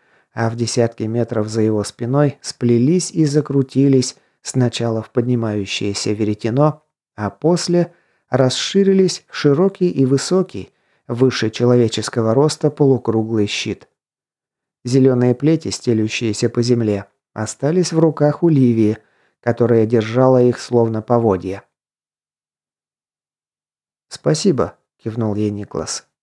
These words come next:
"Теперь прошу внимания. Кавендиш, тебе особо напоминаю, что сейчас нужно смотреть внимательно". Никлас выдержал мгновение паузы,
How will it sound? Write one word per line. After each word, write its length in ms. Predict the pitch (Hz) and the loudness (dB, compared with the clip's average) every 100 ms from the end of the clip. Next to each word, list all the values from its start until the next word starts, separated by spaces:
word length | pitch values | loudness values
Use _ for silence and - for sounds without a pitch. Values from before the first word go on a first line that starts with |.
| _ _ _ - | _ _ _ -4
"Теперь 260 | 175 208 | 0 0
прошу 360 | 202 165 - 170 | 2 -2 0 2
внимания. 560 | 165 143 110 95 92 - _ _ _ _ _ _ | 4 4 2 -4 -12 -20 _ _ _ _ _ _
Кавендиш, 720 | - 113 151 127 80 - - _ _ _ | -2 2 2 0 -4 -10 -16 _ _ _
тебе 300 | 127 117 139 | -2 2 2
особо 640 | 139 131 117 - 147 165 143 | 2 0 0 0 0 2 0
напоминаю, 640 | 127 120 120 110 101 92 | 0 -2 -4 -2 -4 -6
что 220 | - 117 | -4 -4
сейчас 640 | - 117 - 139 156 156 | 0 -4 -2 0 0 0
нужно 440 | 143 143 113 101 85 | 0 2 2 -2 -10
смотреть 680 | - 117 107 104 123 135 | -8 -8 -6 0 0 0
внимательно". 800 | 120 127 120 143 131 101 90 85 _ _ _ _ _ _ _ _ _ _ _ _ _ _ _ _ _ _ _ _ _ - | -2 -2 0 0 0 -4 -6 -12 _ _ _ _ _ _ _ _ _ _ _ _ _ _ _ _ _ _ _ _ _ -2
Никлас 580 | 156 226 - 208 - 131 | 0 2 2 0 0 0
выдержал 560 | 165 165 156 151 156 | 2 2 2 2 4
мгновение 600 | 139 131 131 127 120 110 | 4 4 4 4 2 -2
паузы, 520 | - 170 185 175 180 | -2 0 0 2 0